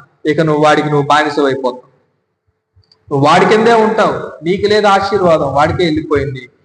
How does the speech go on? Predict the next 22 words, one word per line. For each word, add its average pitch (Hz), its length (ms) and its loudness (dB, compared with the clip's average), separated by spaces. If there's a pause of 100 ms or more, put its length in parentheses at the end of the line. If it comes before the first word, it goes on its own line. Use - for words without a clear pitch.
(160)
ఇక 139 120 -2
నువ్వు 151 180 0
వాడి 147 140 2
కింద 226 280 2
ఉండు, 254 240 2 (880)
వాడే 160 220 -2
పైన 185 280 2
ఉంటాడు." - 340 -4 (1700)
అన్నైనా 202 320 2
ఒప్పుకోవచ్చుగా, 208 720 2 (500)
తమ్ముడి 175 240 0
మీద 185 140 2
ప్రేమ 175 360 0
ఉంటే, 151 320 -4 (440)
ఆ? 165 80 0 (640)
తమ్ముడి 233 260 4
మీద 254 140 4
ప్రేమ 233 380 0
ఉంటే, 170 260 0 (880)
సరే, 247 240 2 (100)
జ్యేష్ఠత్వపు 294 580 2
హక్కు, 262 380 2